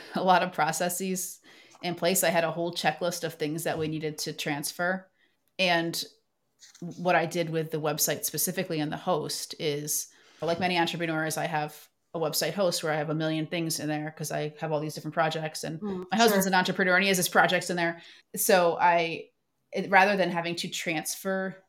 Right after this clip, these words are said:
Speaker 1: the site to someone else, to their host, I created a new account under my same host, and then I just gave them that whole account. So they ended up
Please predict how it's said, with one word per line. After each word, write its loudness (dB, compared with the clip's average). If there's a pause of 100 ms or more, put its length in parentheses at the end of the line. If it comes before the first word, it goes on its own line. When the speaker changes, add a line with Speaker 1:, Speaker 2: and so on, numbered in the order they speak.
(140)
Speaker 1:
the -4
site -4
to -8
someone -2
else, -4
to -2
their -2
host, -6 (500)
I 2
created -2 (100)
a -2 (260)
new 0
account -2
under -2
my -2
same -2
host, -8 (400)
and 0
then 2
I 2
just -4
gave -4
them -4
that -6
whole -8
account. -12 (160)
So -2
they 6
ended 4
up -8